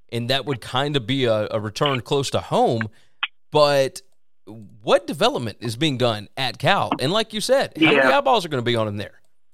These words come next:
Speaker 2: Nah, yeah. You go to Cal, you, you, everything I said is not, not correct at all.
Speaker 1: Right.
Speaker 2: If he chose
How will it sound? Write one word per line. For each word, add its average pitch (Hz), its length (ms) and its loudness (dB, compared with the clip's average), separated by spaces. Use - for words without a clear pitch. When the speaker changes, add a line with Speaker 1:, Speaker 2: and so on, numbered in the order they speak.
Speaker 2:
Nah, 113 440 2
yeah. 120 200 4
You 190 180 2
go 214 140 6
to 175 180 4
Cal, 185 380 4
you, 175 280 2
you, 160 180 2
everything 185 400 4
I 170 140 4
said 185 180 6
is 131 140 -8
not, 139 200 0
not 151 280 2
correct 135 340 0
at 107 80 -4
all. 92 140 -2
Speaker 1:
Right. 123 220 0
Speaker 2:
If - 80 -14
he 196 220 2
chose 190 180 6